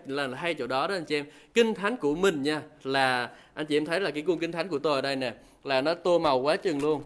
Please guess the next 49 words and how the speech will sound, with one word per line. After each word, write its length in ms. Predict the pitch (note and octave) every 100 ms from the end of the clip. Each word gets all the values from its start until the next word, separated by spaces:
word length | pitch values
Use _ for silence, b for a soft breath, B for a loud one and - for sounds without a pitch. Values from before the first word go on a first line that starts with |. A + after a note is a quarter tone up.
| -
Đó, 360 | A#2 A#2+ B2+ G#2+
và 400 | B2 B2+ B2 B2 B2 B _
có 100 | E3
những 180 | E3+ C3
cái 100 | E3
trang 220 | F3+ E3
mà 60 | D3+
tôi 140 | D3+ D3+
viết 280 | E3 A#3 A3+
chi 180 | G#3 -
chít, 100 | B3 A3+
chi 100 | F#3+
chít 100 | A#3+ A#3+
ở 120 | D#3
đây 140 | D#3
luôn. 200 | C3+ C#3 C3+ - -
Đó 60 | -
là 140 | C3
sao 160 | A2 B2+
khi 140 | -
mà 120 | C#3 A#2
tôi 160 | B2+
suy 160 | B2 C3+
ngẫm 180 | G#2+ C#3
lời 140 | B2
Chúa 180 | B2+ D3
thì 100 | E3
tôi 140 | B2 B2+
ghi 120 | C#3+
chú 240 | C#3 D3+ F3
ở 60 |
đó. 240 | B2+ C3+ F#3 B B B
Và 100 | C3
mỗi 160 | C#3
lần, 280 | F#3+ F3 C3+
à, 160 | C3+ B2+ B2 -
c-, 120 | B2+
cần 180 | C#3+ C3
chia 160 | D#3
sẻ 180 | D3 A#2
cái 140 | A2+ F3
gì 120 | C#3
đó 120 | C3
hoặc 200 | D#3 C3
là 180 | A#2 A2 B B
ấy 100 | -
là 120 | E3+ C3
thì 80 | B2+
tôi 280 | C#3 C#3